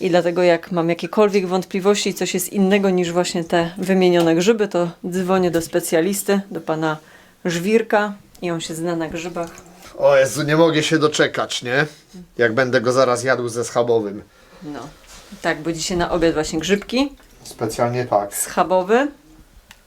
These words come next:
Speaker 1: i ziemniaczki. Mamy sprzęt. Mamy dwie taczki i idziemy do sąsiada po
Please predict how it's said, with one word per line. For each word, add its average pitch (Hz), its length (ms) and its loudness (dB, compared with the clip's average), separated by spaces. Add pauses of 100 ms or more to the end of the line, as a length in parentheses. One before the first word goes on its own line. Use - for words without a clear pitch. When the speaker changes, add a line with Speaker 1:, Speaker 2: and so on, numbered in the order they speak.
Speaker 1:
i 185 120 -4
ziemniaczki. 160 680 -6 (1500)
Mamy 156 320 -12
sprzęt. 196 600 -4 (1500)
Mamy 160 300 -10
dwie 165 120 -10
taczki - 420 -8
i 196 220 -10
idziemy 175 320 -10
do 156 140 -14
sąsiada 170 560 -10
po 165 320 -6